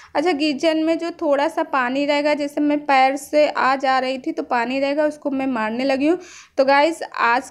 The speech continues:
का ब्लॉग यहीं करते हैं बंद और कल मिलते हैं एक अच्छे से ब्लॉग के साथ। तो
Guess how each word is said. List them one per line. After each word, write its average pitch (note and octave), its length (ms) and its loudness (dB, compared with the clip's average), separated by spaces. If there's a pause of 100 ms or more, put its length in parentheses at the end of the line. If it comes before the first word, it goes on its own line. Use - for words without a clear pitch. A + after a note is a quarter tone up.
का C#4+ 100 2
ब्लॉग C4 500 2
यहीं C4+ 360 -2
करते B3 340 -2
हैं C#4+ 280 -2
बंद C#4 380 -2 (320)
और A#3+ 520 0
कल C#4+ 160 0
मिलते C4+ 440 0
हैं D4+ 80 0
एक - 80 -10
अच्छे A3+ 360 -6
से C#4 160 -2
ब्लॉग A#3 420 2
के C#4+ 340 -2
साथ। C4 360 0 (540)
तो A3+ 460 2